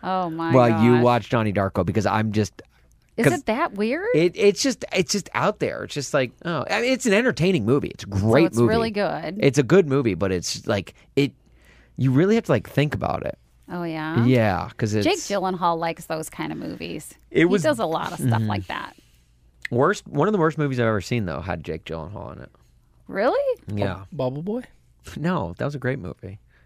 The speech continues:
Speaker 3: Uh, hold on, let me, let me.
Speaker 2: Yeah, can you guys guess it? Jake Gyllenhaal
Speaker 3: It's a weird
Speaker 2: movie.
Speaker 3: movie. Oh, is it? Uh,
Speaker 2: I, I'm sure you've seen it. I, or I have a feeling you've seen it.
Speaker 3: Is it Crawler? No, what's that movie?
Speaker 1: Let me look 'em up.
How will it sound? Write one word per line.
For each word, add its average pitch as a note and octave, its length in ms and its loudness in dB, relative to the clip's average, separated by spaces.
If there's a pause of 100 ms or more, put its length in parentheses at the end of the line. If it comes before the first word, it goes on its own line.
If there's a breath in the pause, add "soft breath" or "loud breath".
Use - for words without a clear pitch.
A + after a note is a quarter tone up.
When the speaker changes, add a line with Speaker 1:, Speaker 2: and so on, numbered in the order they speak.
(120)
Speaker 3:
Uh, B2 280 -6
hold C#3 220 -6
on, C3+ 140 -2
let C3 80 -4
me, C#3 380 -8
let C#3 120 -6
me. C3 140 -4
Speaker 2:
Yeah, A#2 160 2
can A2 140 -4
you G#2+ 80 2
guys A2 160 0
guess G#2+ 240 -2
it? D#3+ 180 -4
Jake G#2+ 220 -6
Gyllenhaal A#2+ 180 0
Speaker 3:
It's E3 140 4
a D#3 60 8
weird D#3 360 6
Speaker 2:
movie. C#3 320 -4
Speaker 3:
movie. C3+ 120 -14 (140)
Oh, A3 260 12
is G#3 160 8
it? A3 160 10
Uh, G#3 60 12
Speaker 2:
I, F#3+ 360 10 (100)
I'm G3+ 100 4
sure G3 320 4
you've C#3 300 2
seen F#2+ 240 -2
it. - 180 -10
I, A#2+ 120 4
or C3 120 4
I C3 140 6
have C#3+ 140 2
a C3+ 60 -2
feeling A#2 320 2
you've F#2 140 -2
seen E2+ 200 -6
it. C#2+ 120 -8
Speaker 3:
Is D3+ 120 -2
it E3+ 120 0
Crawler? A#3+ 920 -2 (420)
No, C3 120 -10 (100)
what's C3 180 -14
that A#2 120 -16
movie? - 100 -16
Speaker 1:
Let - 80 -16
me F#3+ 100 -14
look F3+ 180 -16
'em F3+ 120 -16
up. - 180 -16